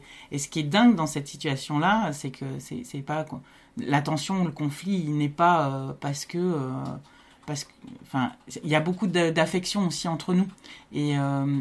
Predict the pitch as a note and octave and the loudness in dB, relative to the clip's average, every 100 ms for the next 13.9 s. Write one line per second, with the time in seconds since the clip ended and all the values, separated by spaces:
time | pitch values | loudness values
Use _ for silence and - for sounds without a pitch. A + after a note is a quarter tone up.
0 | B2 D3 D#3 D3+ D#3 D#3+ E3+ F3+ A3 G3+ | 0 -4 -4 -4 -4 -2 0 0 2 0
1 | F3+ E3+ D#3 E3+ G#3 F#3+ - D#3 B2+ D3+ | 0 -2 -2 -4 -4 -6 -4 -4 -4 -6
2 | D#3 - F3 E3+ E3 - F3+ F#3 G3+ G3+ | -6 -6 -6 -2 -4 -2 2 4 4 2
3 | D#3+ F3+ E3+ E3 - F3 D#3+ E3 E3 F#3+ | 2 2 2 0 -2 -4 -2 -4 -4 -8
4 | F#3 E3 D3 D3+ D3 D3 D3 D3+ F#3+ A#3+ | -8 -4 -2 0 -2 -4 -6 -4 -2 -2
5 | - - - - - - D3 - F#3+ G#3 | -4 -16 -18 -20 -12 -6 -4 -2 2 4
6 | F#3+ D#3+ G3+ G#3 F#3+ F3+ - F3+ - - | 4 4 2 4 2 0 -4 -8 -10 -14
7 | - D#3 D3+ F3 - E3 D#3+ D#3+ D#3 G3 | -6 -4 -4 -4 0 2 2 2 2 2
8 | F#3 F#3 F#3+ G3+ - - E3 F#3 G3 - | 4 2 2 0 -6 -8 0 2 2 0
9 | F#3 F#3 D#3 D3 D3 D3 - A3+ - - | 0 0 0 -2 -2 -4 -4 -8 -10 -20
10 | - - - - - - E3 D#3 D3 D3+ | -20 -20 -20 -20 -18 -4 2 4 4 4
11 | D3+ D3 - G#3+ F#3 G#3+ F#3+ F3+ E3+ E3+ | 2 -2 -4 -4 2 2 4 4 2 0
12 | F3 D3+ D3 D3+ C#3+ C#3+ C#3+ E3 A#3 - | -4 -4 -4 -2 0 0 0 -2 -4 -6
13 | - D3+ C3+ C3+ G3 F#3+ F3+ C#3 | -6 -2 0 -2 -6 -6 -4 -4